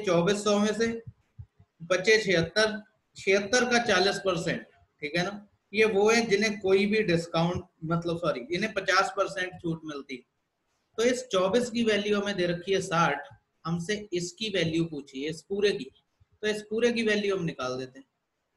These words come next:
चौहत्तर गुणा चालीस बटे साठ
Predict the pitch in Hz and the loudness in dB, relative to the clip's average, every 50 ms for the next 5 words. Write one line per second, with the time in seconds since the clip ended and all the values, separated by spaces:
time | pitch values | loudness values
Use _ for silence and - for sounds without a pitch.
0 | _ _ _ - _ _ _ _ - 151 147 147 156 147 - - - 202 202 202 | _ _ _ -20 _ _ _ _ -4 -4 -2 -2 -4 -6 -6 -2 2 2 2 2
1 | 190 - - - - _ _ _ _ _ _ _ _ _ - 139 - - 151 156 | 2 -4 -8 -10 -10 _ _ _ _ _ _ _ _ _ -20 -20 -10 -8 -4 -2
2 | 160 160 151 135 - - - 143 139 151 160 185 190 190 190 - - - _ _ | 0 0 -2 -2 -6 -6 -4 -2 -2 0 0 0 0 0 -2 -6 -12 -16 _ _
3 | _ - _ _ 143 131 139 135 - 143 139 131 - 123 104 - _ - _ - | _ -20 _ _ -14 -12 -12 -12 -10 -10 -10 -10 -12 -16 -16 -18 _ -20 _ -18